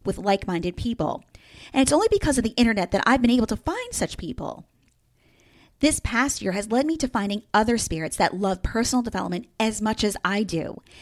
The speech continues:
And in doing so, we've had such great conversations about what we've learned, teachers we've listened to, and how we've applied personal development in our own lives. We've introduced books and programs to each other, which further expands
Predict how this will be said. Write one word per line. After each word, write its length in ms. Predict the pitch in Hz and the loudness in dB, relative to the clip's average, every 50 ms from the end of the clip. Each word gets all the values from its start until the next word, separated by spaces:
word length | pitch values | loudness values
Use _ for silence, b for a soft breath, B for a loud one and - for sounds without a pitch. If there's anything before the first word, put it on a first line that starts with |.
| B B B | B B B
And 160 | - 269 262 | 6 8 8
in 140 | 269 269 254 | 10 8 8
doing 320 | 240 254 277 302 359 370 302 | 8 8 6 6 6 4 4
so, 180 | - 214 196 | 6 8 8
we've 140 | 196 220 226 | 8 6 4
had 220 | - 240 233 240 | 2 0 0 0
such 200 | - 294 294 - | 0 -4 -4 -2
great 220 | - - 262 294 269 | 4 6 6 6 6
conversations 640 | - 254 247 240 233 - - 247 254 240 202 185 | 4 2 4 4 2 2 0 0 0 0 -2 -2
about 220 | 190 190 - - - | -2 -2 -2 0 2
what 180 | 214 208 - | 2 4 6
we've 180 | 240 254 240 226 | 4 4 4 4
learned, 500 | 233 262 320 359 294 180 143 - - - b b b b b b - | 4 4 6 6 4 2 2 -2 -6 -12 b b b b b b -8
teachers 340 | - - 208 - 247 233 - | -4 -2 4 4 4 6 6
we've 200 | 240 240 214 202 | 4 2 4 4
listened 280 | 220 214 - 247 233 233 | 4 4 4 2 0 2
to, 300 | - 254 233 233 240 233 B B B B B | 4 6 6 6 4 2 B B B B B
and 120 | 262 277 | 0 0
how 140 | 277 330 392 | 2 4 4
we've 120 | 403 349 | 6 6
applied 360 | 320 - - - 269 269 269 | 6 2 4 2 4 4 4
personal 300 | - - 240 226 - 220 | 4 4 2 4 2 -2
development 400 | 196 - 214 202 190 170 175 175 - - | -2 0 -2 0 0 -2 -2 -4 -2 -2
in 100 | 214 208 | 0 0
our 160 | 214 214 - | 0 0 2
own 200 | - 220 240 247 | 2 4 4 4
lives. 520 | 185 180 - - - - - - - - - B B B B B B B B B B | 2 0 -4 -8 -10 -2 -2 -2 -2 -2 -6 B B B B B B B B B B
We've 200 | - 269 277 285 - | 6 8 8 8 6
introduced 420 | 285 294 - 285 285 311 311 - | 4 2 4 4 4 4 4 4
books 260 | - 392 453 - - - | -2 -2 -2 -2 -2 0
and 120 | 233 240 | 0 0
programs 440 | 240 - 320 370 320 302 220 180 - | 4 4 4 6 6 4 2 2 2
to 100 | - 185 | 0 0
each 120 | 165 - | 0 0
other, 200 | 175 170 170 175 | -2 -2 -2 0
which 200 | 175 - - - - | 0 0 -2 -2 -8
further 420 | - _ - 240 240 247 254 277 285 | -14 _ 2 6 6 8 8 8 6
expands 640 | 285 - - - - 196 175 175 180 185 190 | 4 0 -4 -2 0 0 0 0 0 -2 -4